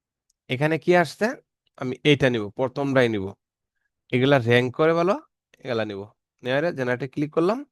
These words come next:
আমি ইমেজটিকে প্রম তৈরি করলাম, তারপরে কপি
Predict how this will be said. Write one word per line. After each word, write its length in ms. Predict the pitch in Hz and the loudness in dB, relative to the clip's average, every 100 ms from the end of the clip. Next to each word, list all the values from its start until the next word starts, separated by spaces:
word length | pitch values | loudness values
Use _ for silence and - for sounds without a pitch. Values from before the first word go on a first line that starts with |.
| _ _ _ _ _ - | _ _ _ _ _ -6
আমি 120 | 131 147 | -2 -2
ইমেজটিকে 380 | 147 143 165 180 151 | -2 -4 -4 -4 0
প্রম 200 | 156 156 160 | 2 2 2
তৈরি 140 | 170 175 | -2 -2
করলাম, 220 | 185 196 269 320 _ _ _ _ _ | 0 0 0 -8 _ _ _ _ _
তারপরে 300 | - 147 170 175 | -4 -2 -4 -2
কপি 220 | 156 135 | -2 0